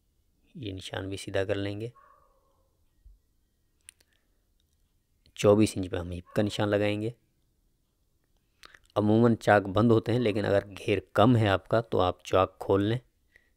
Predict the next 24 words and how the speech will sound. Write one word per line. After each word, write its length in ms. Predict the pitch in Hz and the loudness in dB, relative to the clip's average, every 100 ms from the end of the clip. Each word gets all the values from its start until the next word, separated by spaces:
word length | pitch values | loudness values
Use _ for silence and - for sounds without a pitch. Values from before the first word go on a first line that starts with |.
| _ | _
ये 120 | 107 | -8
ज़्यादा 240 | 95 95 101 | -2 0 0
बेहतर 300 | 98 98 107 | 0 -2 -2
रहेगा। 260 | 110 110 | -2 -2
और 160 | 110 101 - - | -2 -2 -6 -14
चाक 240 | - 104 - | 0 0 0
थोड़े 140 | 110 101 | 0 2
आप 220 | 95 - _ _ _ _ _ _ _ | 2 -2 _ _ _ _ _ _ _
छोटे 260 | - 101 117 | 2 4 6
कर 180 | 113 110 | 4 2
लें, 160 | 113 131 _ _ _ _ _ _ _ _ _ _ | -4 -8 _ _ _ _ _ _ _ _ _ _
जैसे 240 | - 95 95 | -12 -10 -10
हम 100 | 95 - | -10 -8
कमीज़ 280 | 95 101 | -6 -6
के 120 | - 101 | -6 -4
चाक 200 | 101 92 | -4 -4
थोड़े 160 | - 95 | -8 -8
ऊपर 300 | 92 - - | -8 -4 -6
खोलते 380 | - 104 95 104 | 0 -2 -2 -6
हैं 120 | 135 | -6
तो 160 | - - | -12 -16
इसके 240 | - 101 | -10 -8
आप 140 | 95 - | -8 -10
चाक 200 | - | -20